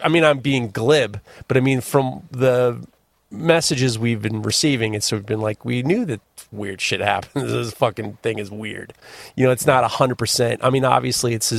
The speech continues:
this isn't, like, the truth of, you know, the spotlight of truth. I mean, there's a lot of stuff in there that they have to manipulate, and everyone,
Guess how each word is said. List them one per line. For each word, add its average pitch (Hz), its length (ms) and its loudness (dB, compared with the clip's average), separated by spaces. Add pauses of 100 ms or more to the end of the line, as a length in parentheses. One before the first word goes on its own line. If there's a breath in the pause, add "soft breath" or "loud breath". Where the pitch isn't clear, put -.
(220)
this 120 220 -4
isn't, 110 320 -4
like, 104 420 -6 (560 soft breath)
the 120 100 0
truth - 640 0 (140)
of, 113 340 -4
you 139 80 0
know, 107 100 2
the 101 40 0
spotlight 120 600 2
of 101 100 -6
truth. - 480 0
I - 40 -6
mean, 107 180 -4
there's 110 200 -4
a 110 60 0
lot 113 260 2
of 110 60 -4
stuff - 320 0
in 107 100 -4
there 110 140 -2
that 107 100 -6
they 107 120 -4
have 107 200 0
to 101 100 -10
manipulate, - 540 -4
and 107 200 -4
everyone, 113 500 -2